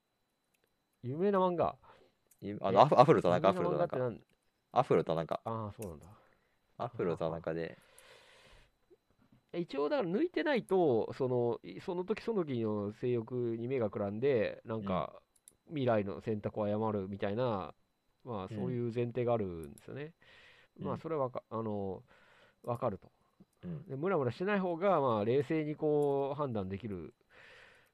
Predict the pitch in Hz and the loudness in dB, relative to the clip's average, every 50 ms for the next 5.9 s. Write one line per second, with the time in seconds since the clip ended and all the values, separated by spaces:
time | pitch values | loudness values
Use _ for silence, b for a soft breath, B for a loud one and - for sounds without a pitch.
0 | B _ _ - 110 101 92 90 87 82 78 73 - _ _ b b b b b | B _ _ -8 -6 -6 -4 -4 -6 -8 -8 -12 -14 _ _ b b b b b
1 | b b b 165 160 147 139 - _ _ _ _ 98 101 101 92 87 82 80 80 | b b b -8 -8 -10 -12 -16 _ _ _ _ -18 -18 -16 -16 -16 -16 -18 -20
2 | - _ _ _ _ _ _ - - _ _ _ _ _ _ _ _ _ _ _ | -20 _ _ _ _ _ _ -20 -20 _ _ _ _ _ _ _ _ _ _ _
3 | _ _ _ - - _ _ _ _ _ _ _ _ _ _ _ _ _ _ _ | _ _ _ -20 -20 _ _ _ _ _ _ _ _ _ _ _ _ _ _ _
4 | _ _ 131 127 113 101 92 87 80 73 65 58 57 50 50 50 50 50 50 50 | _ _ -8 -6 -4 -4 -4 -4 -4 -6 -8 -8 -10 -10 -12 -12 -14 -14 -16 -16
5 | 50 50 50 50 50 - - - - - - - - - 65 - - 82 | -18 -18 -18 -18 -18 -20 -20 -20 -20 -20 -20 -20 -20 -20 -18 -18 -18 -18